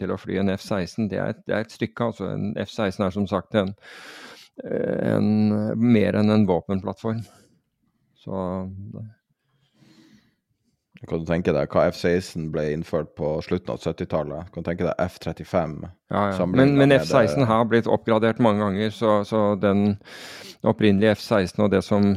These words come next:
Speaker 1: det som er ment her nå, det er, det er ganske forskjellig. Altså, flyet ser likt ut, men, eh, det er ganske forskjellige kap-, eh, kapasiteter på,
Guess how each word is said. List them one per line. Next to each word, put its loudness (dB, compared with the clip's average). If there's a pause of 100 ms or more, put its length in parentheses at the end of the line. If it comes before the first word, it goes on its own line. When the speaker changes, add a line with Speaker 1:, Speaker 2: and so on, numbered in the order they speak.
(180)
Speaker 1:
det -2
som -2
er 2
ment 0
her 0
nå, 2
det 0
er, 0 (160)
det 0
er 0
ganske -2
forskjellig. -4 (640)
Altså, -2
flyet -2
ser -2
likt -8
ut, -6
men, -4
eh, -10 (260)
det -2
er 2
ganske -10
forskjellige -4
kap-, -4
eh, 0
kapasiteter -6
på, -6